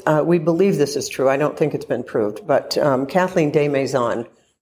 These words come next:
wrote a book way back called Potatoes, Not Prozac. And she's the only person who was able to take recidivism drunk drivers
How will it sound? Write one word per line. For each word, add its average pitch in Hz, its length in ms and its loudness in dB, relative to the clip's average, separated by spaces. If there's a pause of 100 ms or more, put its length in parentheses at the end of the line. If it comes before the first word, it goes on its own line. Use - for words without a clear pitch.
wrote 202 240 2
a 180 40 0
book 151 300 -2
way 135 140 2
back 123 460 -2
called 123 360 0
Potatoes, 147 680 0 (140)
Not 131 260 -2
Prozac. - 540 -2 (440)
And 151 120 -2
she's 180 200 2
the 143 180 0
only 202 340 2
person - 640 -4 (420)
who 185 120 2
was 156 280 0
able 175 260 2
to 180 120 -2
take - 280 0
recidivism 151 800 0
drunk 135 340 -2
drivers - 580 -4